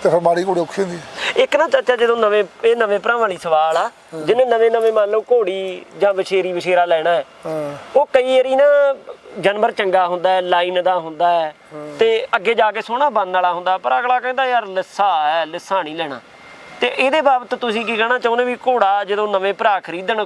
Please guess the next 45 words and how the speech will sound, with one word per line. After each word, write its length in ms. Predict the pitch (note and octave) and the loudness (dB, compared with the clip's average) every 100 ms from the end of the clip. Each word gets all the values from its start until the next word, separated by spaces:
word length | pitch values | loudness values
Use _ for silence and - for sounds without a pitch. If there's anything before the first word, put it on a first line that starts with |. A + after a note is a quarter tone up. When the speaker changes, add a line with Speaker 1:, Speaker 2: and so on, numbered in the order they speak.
| G#3 | -2
Speaker 2:
ਘੋੜੀ 260 | G#3+ E3 D#3+ | -4 -4 -6
ਖਰੀਦਣ, 480 | E3 F#3 A3 G#3 E3+ - - - - | -8 -4 -2 -2 -2 -10 -20 -18 -6
ਵੀ 300 | B3 B3 A#3 - | -2 -2 -4 -2
ਉਹ, 160 | A#3+ A#3 | 0 2
ਉਹ 340 | - A#3+ B3 | 2 2 0
ਜਿਹੜੀ 320 | F#3 G#3 B3 G#3+ - | 0 -2 -4 -4 -2
ਅਗਲਾ 220 | A3+ A#3+ | 2 2
ਦਾ 100 | A#3+ | 0
ਵੀ 100 | C4 | 0
ਯਾਰ 160 | B3+ C4 | 0 0
ਖਾਲੀ 320 | - F#3+ G3+ A3 | 0 0 0 -6
ਪੈਂਦੀ 380 | F#3+ D3+ G#3+ | -8 -4 -2
ਹੋਵੇ, 160 | A3 C#3+ - - - - - | -2 -4 -12 -20 -20 -8 -2
ਫਿਰ 220 | A#3+ A#3 | 0 2
ਗੱਲ 200 | A#3+ A#3 | 2 2
ਬਣਦੀ 380 | F3 D3+ G3+ G#3 | -2 -2 -2 -2
ਆ। 80 | B2 - - - | -4 -14 -10 -2
ਉਹ 100 | C#4+ | 0
ਖਾਲੀ 260 | - G#3+ C4+ | 2 0 2
ਮੇਨਟੇਨ 420 | D#4 A#3+ B3+ C4+ | 0 0 0 0
ਕਰਨੀ 280 | D4+ D4+ D#4+ | 0 0 0
ਬਹੁਤ 220 | D4 D4 | 0 0
ਔਖੀ 300 | D4+ - B3 | -2 -4 -6
ਆ 40 | A#3+ | -4
ਜੀ 100 | B3 | -2
ਨਵੇਂ 220 | A#3+ A3 | -2 -2
ਬੰਦੇ 240 | F#3+ E3+ | -4 -6
ਲਈ। 140 | D3+ C3 - - - - - - | -10 -14 -18 -20 -18 -18 -12 -4
Speaker 1:
ਉਹਨਾਂ 240 | A#3 A#3+ | 0 2
ਨੇ 80 | B3 A3 | 0 0
ਖਾਲਿਆਂ 380 | F#3 F3 F#3 F#3 | 2 2 2 2
ਖੂਲਿਆਂ 260 | F3 G3 | 2 2
ਪਸ਼ੂ 280 | F3+ F#3 F#3+ | 2 0 0
ਚੰਗੀ 340 | D#3+ F#3 F3 | 0 -2 -2
ਜਾਤ 260 | F3 F3 E3 | 0 0 2
ਦਾ 160 | F3+ G#3 | 0 0
ਸਾਂਭੋ 300 | F#3+ G#3 A3+ | -2 0 2
ਲੈ 120 | G#3 | 2
ਕੇ, 120 | G#3+ - - - - | 0 -2 -20 -20 -4
ਜਦੋਂ, 200 | G3 G#3 | 0 0
ਜਦੋਂ, 280 | F3 G3+ G#3+ E3+ D3 | 2 0 0 -8 -2
ਜਦੋਂ 220 | F3+ G#3 | 0 0
ਭਾਅ 240 | G3+ G#3 | 2 0
ਨਾ 80 | F3+ | 2
ਮਿਲਦਾ 420 | E3 F3 G3+ G#3 | 0 2 2 0